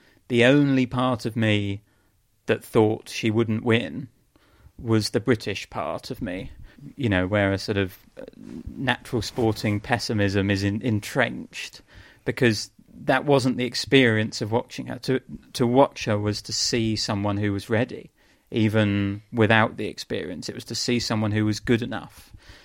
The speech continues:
It was to see someone who owned the stage and had a poise and felt like the winner. It, I'm a bit lost for words. I really am.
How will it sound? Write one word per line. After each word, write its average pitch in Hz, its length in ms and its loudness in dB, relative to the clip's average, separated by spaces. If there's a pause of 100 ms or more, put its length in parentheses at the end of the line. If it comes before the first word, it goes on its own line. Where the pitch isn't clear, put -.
(120)
It - 100 -4
was 113 120 -8
to - 80 -8
see 120 200 0
someone 113 300 0
who 117 160 0
owned 113 440 4
the 110 160 -8
stage 113 720 -2
and 107 180 -4
had 104 180 -2
a 104 80 2
poise 113 640 -2
and 98 420 -2 (920)
felt - 500 2
like 107 300 0
the 117 80 -4
winner. 98 340 -2 (200)
It, - 220 -4 (800)
I'm 139 60 6
a 135 60 8
bit 160 160 8
lost 147 180 6
for 151 100 4
words. 104 520 6 (300)
I 131 60 0
really 123 300 4
am. 92 280 2